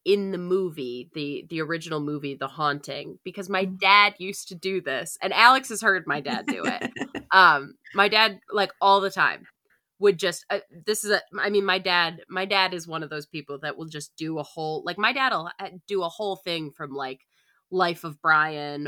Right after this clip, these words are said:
Speaker 1: or, you know, the Monty Python Holy Grail. Like, he'll, like, he'll, and he'll do both parts. He'll do a dialogue with himself. Like,
Speaker 2: <laughs>
Speaker 1: nobody has to respond.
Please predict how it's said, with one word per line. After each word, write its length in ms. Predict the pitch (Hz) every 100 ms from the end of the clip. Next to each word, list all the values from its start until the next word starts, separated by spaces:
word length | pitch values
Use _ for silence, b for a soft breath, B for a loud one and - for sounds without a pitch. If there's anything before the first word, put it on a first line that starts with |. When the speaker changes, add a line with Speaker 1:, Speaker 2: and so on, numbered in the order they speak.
| -
Speaker 1:
or, 460 | 147 143 143 147 -
you 160 | 156 147
know, 180 | 143 147
the 300 | 156 147 139
Monty 260 | 151 151
Python 460 | 147 156 151 139 147
Holy 320 | 170 151 147
Grail. 260 | 135 147 120
Like, 160 | 175 -
he'll, 180 | 277 330
like, 220 | 302 254
he'll, 200 | 254 262
and 140 | 214 226
he'll 100 | 220
do 220 | 208 220
both 260 | 175 170 -
parts. 300 | 165 - -
He'll 100 | 185
do 200 | 180 175
a 40 |
dialogue 540 | 147 131 151 139 147 -
with 160 | 147
himself. 520 | 156 151 - 143 143 -
Like, 240 | 147 139 -
Speaker 2:
<laughs> 380 | 220 - 277 -
Speaker 1:
nobody 400 | 214 214 214 214
has 200 | 185 -
to 60 | 180
respond. 540 | 170 - 147 151